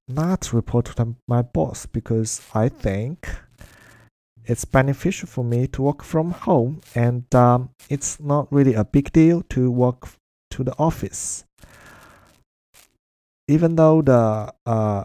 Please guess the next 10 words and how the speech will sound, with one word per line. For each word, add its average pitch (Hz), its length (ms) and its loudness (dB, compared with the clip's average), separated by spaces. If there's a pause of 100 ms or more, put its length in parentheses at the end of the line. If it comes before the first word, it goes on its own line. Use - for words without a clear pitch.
(120)
uh, 110 200 -4
the 110 140 -4
result 110 640 2
will 117 140 2
be 113 140 2
good, 123 440 0 (420)
will 113 140 0
be 113 240 0 (120)
better, 110 480 0 (1200)
but 123 320 4